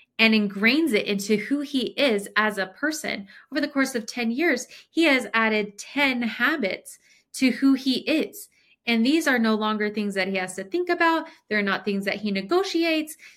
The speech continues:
They are just part of who he is. So one habit might seem like too little, it might seem like, "Yeah, well, I'm not gonna change enough in this one year if I only tackle one habit."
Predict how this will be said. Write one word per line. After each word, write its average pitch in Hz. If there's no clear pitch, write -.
They 262
are 233
just 226
part 226
of 220
who 208
he 196
is. -
So 240
one 262
habit 254
might 233
seem 240
like 233
too 220
little, 175
it 214
might 285
seem 254
like, 233
"Yeah, 226
well, 190
I'm 233
not 311
gonna 262
change 233
enough 180
in 190
this 185
one 185
year 208
if 180
I 190
only 202
tackle 185
one 180
habit." 208